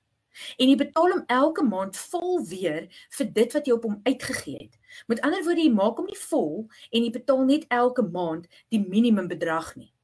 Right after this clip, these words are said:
Daai gaan nie werk nie. Want jy gaan lewenslank, gaan jy afbetaal aan daai skuld. So as jy vanaand hier sit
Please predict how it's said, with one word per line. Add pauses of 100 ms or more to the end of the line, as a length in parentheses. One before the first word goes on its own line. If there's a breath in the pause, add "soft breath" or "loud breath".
(680)
Daai
gaan
nie
werk
nie. (720 soft breath)
Want
jy
gaan
lewenslank, (180)
gaan
jy
afbetaal
aan
daai
skuld. (1600)
So
as
jy
vanaand
hier
sit